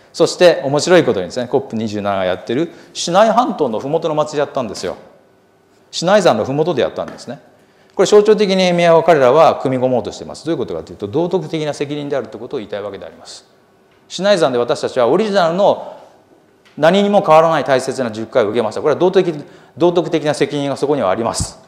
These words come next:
ね、十回の、十個の分かりやすい道徳的責任であります。神との関係、人との関係における道徳的な私たちに対する責任に対して、シナイ山でこの、このことをや-、世界組織がやったっていうことは、それに対する、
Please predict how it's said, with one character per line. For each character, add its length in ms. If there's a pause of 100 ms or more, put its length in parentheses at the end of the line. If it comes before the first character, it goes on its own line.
(180)
ね、 300
十 140
回 240
の、 180 (220)
十 160
個 160
の 80
分 120
か 80
り 60
や 60
す 100
い 60
道 140
徳 180
的 160
責 460
任 140
で 80
あ 40
り 80
ま 80
す。 100 (220)
神 220
と 80
の 80
関 180
係、 100
人 160
と 120
の 80
関 200
係 100
に 120
お 40
け 120
る 120
道 160
徳 240
的 220
な 160
私 220
た 80
ち 100
に 80
対 140
す 80
る 60
責 180
任 120
に 60
対 220
し 160
て、 560
シ 140
ナ 140
イ 60
山 220
で 80
こ 100
の、 240
こ 100
の 80
こ 120
と 80
を 60
や-、 120 (140)
世 160
界 160
組 120
織 200
が 60
や 80
っ 60
た 100
っ 80
て 80
い 20
う 20
こ 80
と 100
は、 380
そ 200
れ 120
に 100
対 220
す 140
る、 160